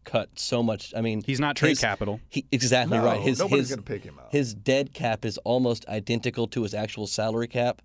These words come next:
Speaker 1: for the next two to three seasons. So
Speaker 3: I,
Speaker 1: you're,
Speaker 3: I,
Speaker 1: he's
Speaker 3: I know
Speaker 1: here.
Speaker 3: that, I know that I'm crazy for saying this, but that twelve wins, I, I, that just, it seems like a huge fail because once again,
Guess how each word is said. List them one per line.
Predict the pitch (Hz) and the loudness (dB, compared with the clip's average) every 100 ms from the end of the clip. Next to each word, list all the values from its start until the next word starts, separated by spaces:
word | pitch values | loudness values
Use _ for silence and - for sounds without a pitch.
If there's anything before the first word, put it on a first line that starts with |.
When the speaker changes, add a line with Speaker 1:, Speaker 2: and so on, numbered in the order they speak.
| _ | _
Speaker 1:
for | - | -6
the | 107 | -4
next | 107 104 - - | -2 -4 -8 -6
two | 131 127 | 0 0
to | 110 | -2
three | - 104 | -8 -6
seasons. | 95 - 101 - - - | -4 -6 -6 -8 -12 -10
So | - 113 104 101 98 - | -4 -2 -2 -2 -6 -2
Speaker 3:
I, | 170 214 | 0 0
Speaker 1:
you're, | 185 120 | 2 2
Speaker 3:
I, | |
Speaker 1:
he's | 160 160 | 4 4
Speaker 3:
I | |
know | - - | 4 2
Speaker 1:
here. | |
Speaker 3:
that, | 175 156 _ | 0 -6 _
I | 147 | -4
know | 202 220 | 2 2
that | 202 | 4
I'm | 165 | 2
crazy | 123 156 147 110 | 2 2 2 -2
for | 95 117 | -10 -10
saying | 104 117 104 82 | -6 -4 -4 -10
this, | 80 | -18
but | - 110 95 | -12 -8 -2
that | 160 | -2
twelve | - 160 165 165 | 0 0 0 0
wins, | 123 123 117 110 110 - _ _ _ _ - | -2 -4 -2 -6 -8 -12 _ _ _ _ -14
I, | 113 | -12
I, | 120 - - 147 | -12 -14 -20 -6
that | 165 160 | -4 -2
just, | 180 165 | -2 -2
it | - 151 | -6 -8
seems | - 180 175 | -6 -6 -4
like | 170 135 | -4 -4
a | 117 | -8
huge | 113 156 165 160 | -8 -10 -8 -8
fail | - - 113 78 73 _ 117 | -12 -8 -8 -8 -20 _ -10
because | 120 113 113 110 104 98 - - _ _ _ _ - | -10 -6 -6 -6 -8 -10 -16 -20 _ _ _ _ -8
once | 120 175 175 | -2 -2 -4
again, | 185 156 135 123 127 | -6 -2 -2 -2 -6